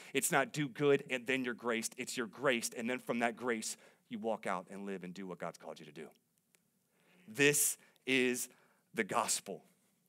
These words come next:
The gospel of Jesus Christ is not do more good things and then you become good. The gospel of Jesus Christ is the Lord,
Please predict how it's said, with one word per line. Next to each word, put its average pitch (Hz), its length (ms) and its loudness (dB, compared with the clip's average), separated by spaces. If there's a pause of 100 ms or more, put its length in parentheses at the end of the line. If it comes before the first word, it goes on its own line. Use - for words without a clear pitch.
(760)
The 131 80 -2
gospel 151 420 8
of 135 80 2
Jesus 147 320 -2
Christ 147 500 6
is 131 180 0
not 135 360 4
do 160 180 0
more 160 260 6
good 160 240 0
things 151 340 0
and 139 120 4
then 143 120 2
you 143 100 -2
become 135 360 0
good. 135 340 4
The 123 60 0
gospel 147 440 6
of 131 80 -2
Jesus 139 340 -2
Christ 135 320 2
is 120 140 -2
the 127 100 0
Lord, 139 420 6